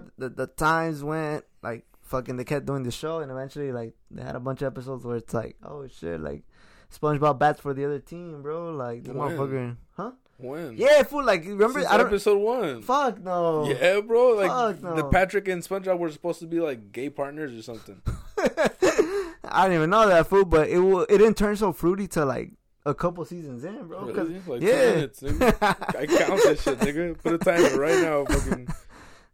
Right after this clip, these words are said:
Speaker 1: What's crazy, fool, is, um, my first grade teacher actually knew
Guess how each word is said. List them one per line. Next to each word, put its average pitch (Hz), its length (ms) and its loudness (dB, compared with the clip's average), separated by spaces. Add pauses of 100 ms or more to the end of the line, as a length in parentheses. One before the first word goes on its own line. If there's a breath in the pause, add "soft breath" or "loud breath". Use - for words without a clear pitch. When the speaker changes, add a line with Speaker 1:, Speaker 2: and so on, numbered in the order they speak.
(720)
Speaker 1:
What's 143 200 0
crazy, 185 280 0
fool, 196 200 -2
is, 135 260 2
um, 117 360 -2 (200)
my 127 180 -2
first 147 200 0
grade 151 140 0
teacher 151 220 -2
actually 131 300 -2
knew 127 500 -4